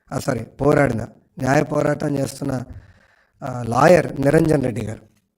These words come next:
ఆయన ఎవరండి? వైకాపా రాజ్యసభ సభ్యుడు. So తెలంగాణ హైకోర్టులో,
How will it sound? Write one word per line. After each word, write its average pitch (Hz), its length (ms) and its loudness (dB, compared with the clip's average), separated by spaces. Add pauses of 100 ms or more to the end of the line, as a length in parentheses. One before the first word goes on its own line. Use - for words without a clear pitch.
(240)
ఆయన 143 200 0
ఎవరండి? 156 480 2 (760)
వైకాపా 151 580 2
రాజ్యసభ 135 640 0
సభ్యుడు. 123 500 -2 (3000)
So - 160 -20
తెలంగాణ 139 400 2
హైకోర్టులో, 143 840 0